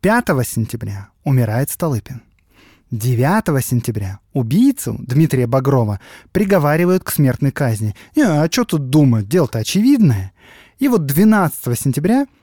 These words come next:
через неделю после смерти Столыпина, Багрова вешают. Че-то это как-то слишком стремительно, нет? Добавлю тут еще пару деталей. Известна, например, фраза Столыпина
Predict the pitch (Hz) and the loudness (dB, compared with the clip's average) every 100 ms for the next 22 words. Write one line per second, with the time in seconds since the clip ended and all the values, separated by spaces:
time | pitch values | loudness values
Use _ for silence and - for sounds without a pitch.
0 | _ _ _ - 247 240 156 160 156 143 | _ _ _ 0 2 4 4 4 4 2
1 | 139 135 131 - 127 - 123 - 156 262 | 0 -2 -2 -2 -2 -2 -6 -2 0 0
2 | 247 226 214 _ 113 131 127 156 202 185 | 2 2 0 _ -2 0 2 2 2 2
3 | 185 - _ _ _ 110 139 131 - 104 | 0 -4 _ _ _ -2 0 0 -2 -8
4 | - _ _ _ _ _ _ _ _ _ | -12 _ _ _ _ _ _ _ _ _
5 | _ _ _ _ _ _ _ _ _ _ | _ _ _ _ _ _ _ _ _ _
6 | _ - 170 208 - 143 190 - _ _ | _ -4 -2 -4 -4 -4 -4 -6 _ _
7 | - 156 - 185 - 185 233 - 139 123 | -4 -4 -4 -6 0 2 2 2 -2 -2
8 | - 135 123 110 107 107 107 117 180 - | 0 0 2 0 -4 -2 0 2 0 -2
9 | - - _ _ _ - - - - - | -10 -20 _ _ _ -20 -20 -20 -20 -20
10 | - - _ - 135 233 269 139 123 - | -20 -20 _ -4 0 2 2 2 -2 -2
11 | 151 170 - 175 170 160 156 147 147 131 | -2 0 0 0 2 0 2 0 -2 -4
12 | 98 92 92 - _ _ _ _ _ _ | -6 -8 -14 -16 _ _ _ _ _ _
13 | _ - 110 123 220 262 214 156 160 180 | _ -10 -4 -2 2 2 2 2 0 0
14 | - 151 160 160 - 160 120 101 98 95 | -2 0 0 -2 -2 -2 -2 -4 -8 -10